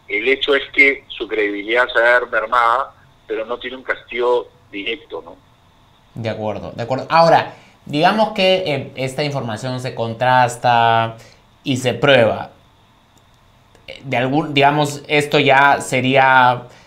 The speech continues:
Speaker 2: eh, en el, en el asunto de fondo, quiero decir, incriminaría total,
Speaker 1: Sí,
Speaker 2: haría
Speaker 1: estamos
Speaker 2: responsable a la señora Keiko de lo que les está, se, lo que se le está acusando, ¿no?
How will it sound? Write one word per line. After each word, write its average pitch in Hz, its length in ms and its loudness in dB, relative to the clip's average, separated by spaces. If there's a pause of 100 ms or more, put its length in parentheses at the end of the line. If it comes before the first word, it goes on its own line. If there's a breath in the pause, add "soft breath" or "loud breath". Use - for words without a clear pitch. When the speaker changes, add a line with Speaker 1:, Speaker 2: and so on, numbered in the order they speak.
(920 soft breath)
Speaker 2:
eh, 98 400 -4
en 110 80 -4
el, 117 220 -4
en 110 120 -4
el 107 160 -4
asunto 143 320 0
de 120 120 2
fondo, 180 420 2
quiero 131 220 2
decir, 147 560 0
incriminaría 113 720 -2
total, 131 340 2
Speaker 1:
Sí, - 100 -4
Speaker 2:
haría 165 180 4
Speaker 1:
estamos 170 180 4
Speaker 2:
responsable 143 460 4
a 170 40 4
la 139 80 0
señora 143 300 0
Keiko 151 300 0
de 139 60 0
lo 117 80 -2
que 113 80 -8
les 107 100 -10
está, 127 280 -6
se, 117 260 -6
lo 104 240 -8
que 101 340 -8
se - 160 -16
le 110 80 -10
está 107 180 -4
acusando, 110 500 -4
¿no? 87 120 -18